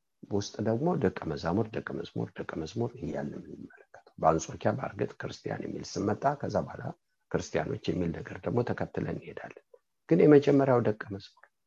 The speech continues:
ተከታይ፣ እግዚአብሔርን እጅግ አድርገን እናመሰግናለን። እና በአሁኑ ዘመን ምንድን ነው ደቀ መዝሙር የሚባለው? የአንድ ወቅት ትምህርት፣ ከአንድ ወቅት ጋራ፣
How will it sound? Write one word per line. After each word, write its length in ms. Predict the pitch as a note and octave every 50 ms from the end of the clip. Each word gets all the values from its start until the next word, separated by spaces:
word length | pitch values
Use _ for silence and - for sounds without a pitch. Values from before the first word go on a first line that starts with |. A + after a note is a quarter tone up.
| _ -
ተከታይ፣ 480 | - B2 - B2 A2+ - - - E2 - _ _ _ _ _ _ _ _ _ _ _ _ _ _ _ _ _ _ _
እግዚአብሔርን 380 | G#2+ G#2+ G2+ F#2+ G2 F2+ F2 E2+
እጅግ 220 | E2 - - -
አድርገን 300 | - E2+ - - - E2
እናመሰግናለን። 880 | - - E2+ E2 D#2 D2+ - - - - - - - - - - - _ _ - - _ _ _ _ _ _ _ _ -
እና 160 | F#2+ F#2+ A2 C3 D3 - - -
በአሁኑ 360 | D#3 G#2+ G#2 A2 A#2 C3 C3 A#2
ዘመን 320 | F#2+ A2 G#2+ G#2 F#2 F2+
ምንድን 340 | F2 F2+ F#2 F#2 - B2 C#3
ነው 140 | E3 F3 F3+ - - _ _ _ _ _ _ -
ደቀ 180 | A#2 A#2+ - - D3+
መዝሙር 380 | D3 D3 C3+ A#2 A2+ A#2 A2+ F#2+
የሚባለው? 580 | F#2+ G2 G#2+ A2+ A2+ - B2+ C3+ D3 E3+ F3 -
የአንድ 540 | A2 A2 A#2+ B2 B2+ C3 C3 B2+ B2+ B2 A#2+ C3+
ወቅት 300 | C3 B2+ - - - - -
ትምህርት፣ 340 | - - - E2+ - - - - -
ከአንድ 380 | - - B2 B2+ C3 B2+ B2 C#3
ወቅት 260 | C3 - - - - -
ጋራ፣ 240 | A2+ A2 G2 F2+ E2+